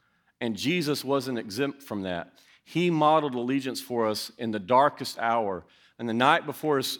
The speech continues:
crucifixion, he said this, "Father, if you're willing, remove this cup from me, but nevertheless, not my will, but yours be done." Jesus lived in allegiance to his Father,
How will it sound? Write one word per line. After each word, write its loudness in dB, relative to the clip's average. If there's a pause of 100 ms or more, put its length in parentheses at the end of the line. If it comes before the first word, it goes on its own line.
(120)
crucifixion, -4
he -4
said -4
this, -2
"Father, 4
if -4
you're 2
willing, 2 (1200)
remove 4
this 0
cup 4
from -4
me, -2
but -6
nevertheless, 6
not 2
my 4
will, 2
but -4
yours 0
be -6
done." 2
Jesus -2
lived 4
in 0
allegiance 0
to 0
his 0
Father, 4